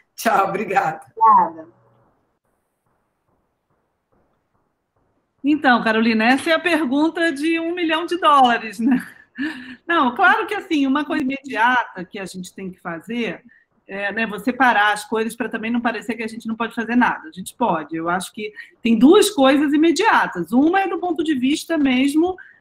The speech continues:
Speaker 3: da pressão nos governantes. É o que a gente tem pra hoje, né? Então, acho que os parlamentares é muito importante,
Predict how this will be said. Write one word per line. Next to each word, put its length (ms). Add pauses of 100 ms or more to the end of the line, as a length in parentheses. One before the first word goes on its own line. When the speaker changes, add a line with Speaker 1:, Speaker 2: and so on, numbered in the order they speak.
(100)
Speaker 3:
da 220
pressão 680
nos 320
governantes. 880
É 80
o 100
que 80
a 60
gente 240
tem 180
pra 240
hoje, 380
né? 240
Então, 440
acho 360
que 160 (440)
os 120
parlamentares 1040
é 60
muito 280
importante, 800